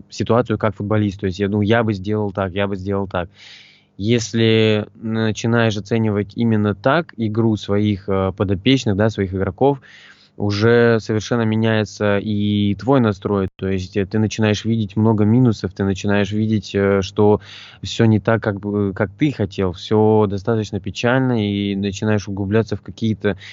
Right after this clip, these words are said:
непонятные дебри, которые уже мешают. Здесь нужно именно оценивать, э, действи-, быть реалистом здесь. То есть нужно понимать, что на данном этапе подготовки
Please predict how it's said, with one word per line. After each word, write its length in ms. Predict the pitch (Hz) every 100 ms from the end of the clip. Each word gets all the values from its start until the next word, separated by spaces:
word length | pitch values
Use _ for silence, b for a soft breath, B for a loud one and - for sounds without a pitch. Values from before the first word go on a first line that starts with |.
| B 110
непонятные 560 | 101 110 117 113 104
дебри, 300 | 101 143 127
которые 480 | 107 101 113 113 107
уже 260 | 104 104 110
мешают. 560 | 107 - 127 104 92 _ -
Здесь 360 | 98 120 113 -
нужно 340 | 113 127 117
именно 600 | 110 123 123 113 107 95 b b b b b
оценивать, 760 | 104 - 135 143 120 104 -
э, 220 | 98 98 98
действи-, 260 | 95 123
быть 320 | 107 110 131 117
реалистом 580 | 107 107 123 120 98
здесь. 220 | 85 82 -
То 140 | 98
есть 100 | 98
нужно 260 | 113 117 95
понимать, 440 | 107 110 117 101
что 140 | -
на 100 | 95
данном 360 | 95 123 110 104
этапе 380 | 95 147 123 107
подготовки 720 | 107 104 101 139 143 -